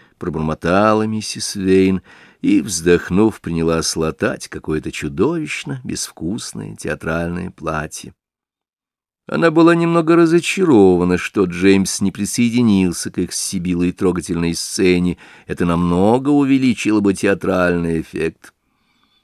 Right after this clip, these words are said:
«Я это говорю, потому что так думаю, мама. Но ты мне делаешь больно, Джеймс. Надеюсь, ты вернешься из Австралии состоятельным человеком.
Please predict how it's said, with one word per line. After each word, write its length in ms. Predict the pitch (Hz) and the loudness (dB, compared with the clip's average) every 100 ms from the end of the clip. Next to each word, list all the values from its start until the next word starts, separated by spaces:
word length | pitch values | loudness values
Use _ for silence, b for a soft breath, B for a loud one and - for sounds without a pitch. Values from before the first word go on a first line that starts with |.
| _ _ - | _ _ -6
«Я 340 | 90 120 147 | 2 6 6
это 260 | 147 135 139 | 6 4 2
говорю, 280 | 143 151 | 4 4
потому 280 | 123 135 143 | 4 2 0
что 140 | 127 - | 0 2
так 260 | 143 110 | 2 2
думаю, 440 | 104 180 131 85 78 | 4 4 6 2 0
мама. 400 | 80 82 82 67 _ _ _ _ _ _ _ - | -2 -2 -2 -6 _ _ _ _ _ _ _ -8
Но 180 | - | -6
ты 240 | 98 - 131 | -2 2 4
мне 260 | 127 110 | 4 4
делаешь 540 | 101 104 123 113 110 90 | 4 4 6 6 6 4
больно, 380 | 90 147 185 117 | 4 4 2 -2
Джеймс. 720 | 78 80 82 87 92 - - _ _ _ _ _ _ - | -2 0 2 0 -2 -10 -14 _ _ _ _ _ _ -16
Надеюсь, 560 | - 95 92 110 110 - | -8 2 6 6 4 0
ты 140 | 117 | 2
вернешься 540 | 110 101 98 107 - 123 | 4 4 4 2 0 2
из 120 | 104 | 2
Австралии 640 | 98 - 95 101 107 107 | 2 0 0 4 6 6
состоятельным 1040 | 95 98 - - 87 90 113 110 113 113 104 | 4 0 -2 -2 0 2 0 -2 -2 -2 -2
человеком. 680 | - 107 104 101 101 - | -4 0 2 2 0 -4